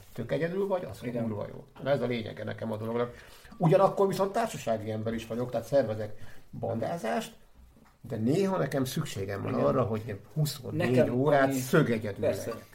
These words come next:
Speaker 2: Igen, mert a társas futásnak is több, több, ö, árnyalata van. Van az, amikor együtt hűltök, tök jó, és megy a kilométer.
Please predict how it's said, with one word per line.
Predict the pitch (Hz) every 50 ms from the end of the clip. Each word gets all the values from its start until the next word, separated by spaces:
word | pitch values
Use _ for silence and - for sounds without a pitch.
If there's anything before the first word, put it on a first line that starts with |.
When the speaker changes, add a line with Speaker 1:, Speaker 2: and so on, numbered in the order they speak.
| - -
Speaker 2:
Igen, | - 311 302 190
mert | 151 139 127
a | 131 127
társas | - 180 185 165 - - 131 123
futásnak | - 143 131 - 127 117 113 - 127 117 117
is | 123 117 - -
több, | - 131 117 107 - - - - -
több, | - 131 120 104 101 -
ö, | 101 98 98 95 98 101 101 101 - - - -
árnyalata | 98 98 101 98 98 98 98 98 101 95 - 110 107
van. | 113 117 120 123 127 131 - - - - - - - - - - - -
Van | - 143 170 180
az, | 151 -
amikor | 120 117 117 107 - - - 110 104 107 107 - - - - _ - _ -
együtt | - - 202 147 123 110 -
hűltök, | - 135 139 135 123 117 110 - 120 104 101 -
tök | - 151 156 151 - -
jó, | 120 120
és | 123 -
megy | - 233 180 117
a | -
kilométer. | - 123 104 104 110 107 104 95 - - - 95 98 -